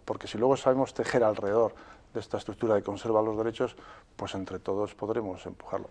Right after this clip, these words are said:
En momentos, si estamos resistiéndolo, creo que en momentos difíciles.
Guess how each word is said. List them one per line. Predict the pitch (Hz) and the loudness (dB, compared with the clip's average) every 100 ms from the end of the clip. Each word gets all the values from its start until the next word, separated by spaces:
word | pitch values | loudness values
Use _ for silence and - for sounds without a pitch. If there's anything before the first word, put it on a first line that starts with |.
| - | -12
En | 101 | -12
momentos, | 85 92 92 110 - - | -10 -12 -6 -6 -6 -12
si | - 107 | -14 -2
estamos | - 147 151 | 2 4 4
resistiéndolo, | 147 127 - 131 117 101 | 2 -2 -4 -2 -2 -4
creo | 101 98 | -4 -4
que | 95 | -4
en | |
momentos | 90 98 104 - | -6 -6 -8 -8
difíciles. | - 185 156 113 127 | -8 -6 -6 -4 -4